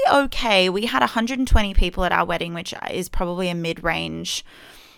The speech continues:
amount of people. I would have, like, initially when we started wedding planning, I wanted about eighty,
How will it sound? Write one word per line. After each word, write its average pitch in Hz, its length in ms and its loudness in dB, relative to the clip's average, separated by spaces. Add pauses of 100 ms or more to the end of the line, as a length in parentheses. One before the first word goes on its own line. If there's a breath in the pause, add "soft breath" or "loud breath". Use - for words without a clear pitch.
(140 loud breath)
amount 202 280 4
of 196 60 -4
people. 208 500 2
I 214 480 6
would 208 180 -2
have, 185 320 -4 (180)
like, 190 280 4
initially 202 420 -2
when 196 120 -2
we 190 80 -4
started 180 300 0
wedding 170 220 -4
planning, 175 320 -6
I 170 120 -4
wanted 170 240 -6
about - 240 -4
eighty, 175 500 -4